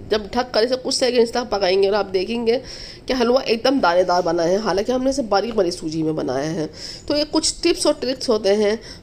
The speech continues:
हलवे को बहुत ही ज़्यादा अच्छा बनाने के लिए। तो यहाँ पर इसको अच्छे से मिक्स कर लेने के बाद, हलवे में अभी हमने चीनी नहीं डाली है, तो हमें फीका खाना है। नहीं जी, हम चीनी ज़रूर डालेंगे।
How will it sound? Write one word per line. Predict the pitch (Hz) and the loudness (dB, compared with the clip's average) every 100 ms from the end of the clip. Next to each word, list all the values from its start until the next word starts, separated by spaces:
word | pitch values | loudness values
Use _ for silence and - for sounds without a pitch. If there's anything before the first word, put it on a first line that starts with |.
| - | -4
हलवे | 214 208 214 | 2 4 4
को | 226 | 0
बहुत | 185 190 185 | -2 0 0
ही | 214 | 2
ज़्यादा | 196 180 196 | 0 0 -2
अच्छा | - 190 - 180 | -6 -6 -6 -2
बनाने | 156 135 143 131 | -2 -2 -2 -2
के | 156 | -4
लिए। | 135 127 123 - - - - | -4 -4 -6 -10 -14 -14 0
तो | 202 | 4
यहाँ | 220 220 | 4 4
पर | 226 | 0
इसको | 247 226 | 0 -2
अच्छे | 220 | 0
से | 220 214 | 0 0
मिक्स | 220 254 | 2 0
कर | - 233 | 0 0
लेने | 226 226 | 2 2
के | 214 | 2
बाद, | 202 190 - - - - - | 0 -2 -4 -12 -20 -12 0
हलवे | 190 214 | 4 6
में | 262 | 6
अभी | 247 269 | 4 2
हमने | 220 233 | 2 2
चीनी | 226 214 208 | 0 2 4
नहीं | 185 226 | 4 4
डाली | 220 196 | 4 2
है, | 214 | 2
तो | 214 | 2
हमें | 226 202 | 0 -2
फीका | - 190 233 | -4 -2 -2
खाना | 240 220 | 0 0
है। | 220 233 | 0 2
नहीं | 202 185 196 | 2 2 0
जी, | 202 | 0
हम | 254 254 269 | -2 -2 -4
चीनी | - 196 208 | -4 -4 -2
ज़रूर | 175 165 233 | 0 2 2
डालेंगे। | 233 208 220 233 | 2 2 2 0